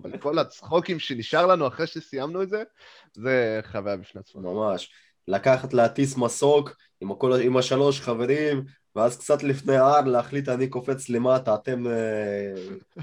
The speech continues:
Speaker 2: בובום."
Speaker 1: <laughs> ת-, תצחק, עשיתי את זה.
Speaker 2: חייב
Speaker 1: ואז
Speaker 2: לעשות
Speaker 1: אני,
Speaker 2: את
Speaker 1: אני,
Speaker 2: זה,
Speaker 1: אני,
Speaker 2: כן.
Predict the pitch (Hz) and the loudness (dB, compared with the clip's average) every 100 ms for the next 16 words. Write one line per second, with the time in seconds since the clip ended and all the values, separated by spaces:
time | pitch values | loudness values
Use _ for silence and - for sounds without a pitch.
0 | 110 123 117 143 - 143 - 240 - 311 | -2 0 2 0 -2 -4 -8 -12 -8 -10
1 | - 285 - _ - - - - - - | -8 -12 -12 _ -20 -20 -20 -20 -20 -18
2 | 226 190 180 160 151 139 - 185 175 143 | -16 -2 4 4 4 -6 6 8 8 4
3 | 127 127 - 190 202 156 131 135 127 - | -2 0 4 4 4 2 2 2 0 -8
4 | - 127 135 170 165 151 165 143 139 165 | -6 4 6 8 8 8 6 8 6 8
5 | 214 - 175 208 202 | 8 8 6 6 4